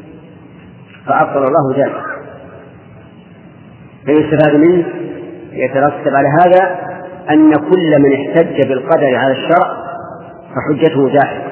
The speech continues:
وقد أبطل الله هذا في قوله: "سيقول الذين أشركوا لو شاء الله ما أشركنا ولا آباؤنا ولا حرمنا من شيء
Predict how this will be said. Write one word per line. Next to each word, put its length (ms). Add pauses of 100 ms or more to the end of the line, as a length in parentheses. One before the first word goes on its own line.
(1600)
وقد 220
أبطل 280
الله 440
هذا 140
في 260
قوله: 260
"سيقول 380
الذين 320
أشركوا 400
لو 100
شاء 200
الله 160
ما 240
أشركنا 380
ولا 360
آباؤنا 400
ولا 180
حرمنا 400
من 120
شيء 500